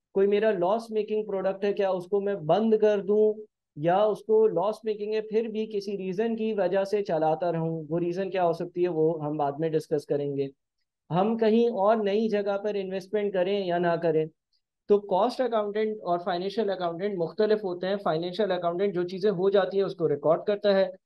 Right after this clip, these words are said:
Cost accountant जो है वो future का plan बनाता है, चीज़ों को control करने की कोशिश करता है और मुख्तलिफ तरह के decision making टास्क perform करता है,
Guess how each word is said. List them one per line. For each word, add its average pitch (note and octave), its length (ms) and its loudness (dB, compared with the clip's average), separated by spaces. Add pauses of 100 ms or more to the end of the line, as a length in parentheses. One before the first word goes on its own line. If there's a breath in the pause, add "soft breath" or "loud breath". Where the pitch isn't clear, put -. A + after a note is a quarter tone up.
(180)
Cost G#3 280 4
accountant G3+ 440 -2
जो G3+ 80 2
है G3+ 80 2
वो G3 140 0
future F3+ 380 -4
का F#3 120 0
plan F3+ 360 -4
बनाता F#3 380 -2
है, E3+ 220 0
चीज़ों E3+ 320 -4
को F#3 140 -6
control E3+ 360 -2
करने D#3 220 2
की D#3 120 -6
कोशिश D#3 380 -2
करता F3+ 320 -2
है G3+ 140 4
और F3+ 300 4
मुख्तलिफ F3 360 -4
तरह E3 240 -4
के G#3 160 2
decision A3 580 2
making G3 360 0 (100)
टास्क E3 460 0
perform E3 400 -2
करता E3 240 -2
है, D#3 300 2